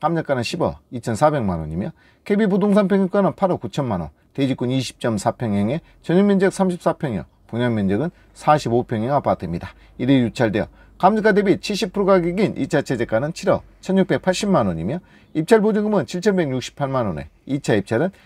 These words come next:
이천이십삼 년 유월 십구 일에 진행이 되니 투자에 참고하시기 바랍니다. 인천 연수구 송도 해모로 올드뷰 아파트 경매 물건은 인천 일 호선 캠퍼스타운역 오백이십 미터로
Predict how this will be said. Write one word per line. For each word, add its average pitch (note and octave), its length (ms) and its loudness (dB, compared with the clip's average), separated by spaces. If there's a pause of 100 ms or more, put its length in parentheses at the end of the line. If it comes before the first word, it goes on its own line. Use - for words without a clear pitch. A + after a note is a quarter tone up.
(120)
이천이십삼 G#3+ 640 2
년 D3+ 200 0
유월 C3 200 4
십구 D3+ 400 -4
일에 B2 160 0
진행이 A2+ 360 -4
되니 G#2 420 -2
투자에 G2+ 240 -2
참고하시기 F3+ 520 4
바랍니다. F#2 500 -2 (2000)
인천 G3 320 6
연수구 G#3 360 4
송도 G#3+ 380 2
해모로 G3+ 520 0
올드뷰 E3+ 400 4
아파트 C#3+ 320 2
경매 D3 260 -2
물건은 E3 420 -2 (460)
인천 F#3 460 4
일 D#3 160 4
호선 F#3+ 480 2 (460)
캠퍼스타운역 F#3 760 2
오백이십 D3 520 2
미터로 G#2 400 -2